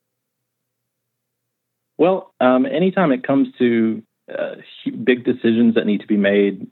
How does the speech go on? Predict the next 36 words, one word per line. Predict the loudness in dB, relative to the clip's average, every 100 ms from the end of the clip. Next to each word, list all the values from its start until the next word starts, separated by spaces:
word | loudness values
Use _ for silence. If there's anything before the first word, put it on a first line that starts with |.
| -4
it's, | -2 -2 -8 -20 -20 -20 _ -4
uh, | 0 0 -2
there's | -2 -2
kind | 0 0
of | 0
a | 0
delay | 2 2 2
in | 0
decision | -4 -4 -4 -2
making. | -2 -2 -4 -8
He's, | -4 -6 -6 -16 _ _ _ -10
uh, | -6 -4 0
not | 2 2
really | 4 2
involved | 2 0 2 0 -2
in | -2 -2 -6 -16 -20 _ -4
the | 0
day-to-day | 2 2 0 0
operations | -2 0 0 0 -2 -6
of | -6
the | -6
business, | -2 0 -2 -4 -8 -20 -16 -4
and, | -4 -2 -2
uh, | 0 2 0 -4 -12 _ -20 -4
so | 0
when | 2
it | 0
comes | 2 0 0 -2
to, | 0 0 -4 -6
you |
know, | -4 -4 -6 _ _ _ _ _
equipment | -6 0 0 0 -2
investment | 0 0 0 0 0 0
or, | 0 0 -2 -4 _
you | -4
know, | -4 -4